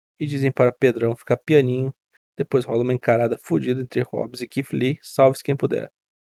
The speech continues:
Luta cinco, Bryan Danielson contra Daniel Garcia no main event.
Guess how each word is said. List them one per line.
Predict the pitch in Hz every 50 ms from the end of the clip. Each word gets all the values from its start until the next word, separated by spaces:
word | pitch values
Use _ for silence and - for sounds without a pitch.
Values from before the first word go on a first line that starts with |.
| _ _ -
Luta | - 139 - - 113
cinco, | - - - 180 196 202 - - 120
Bryan | 120 120 127 135 139 135
Danielson | 123 139 156 160 151 - - 139 123
contra | - 127 120 - 120 113 120 - - _
Daniel | 139 143 151 151 143
Garcia | 147 139 127 - - - 151 156
no | 151 139
main | 135 143 139
event. | 117 110 101 - - - - -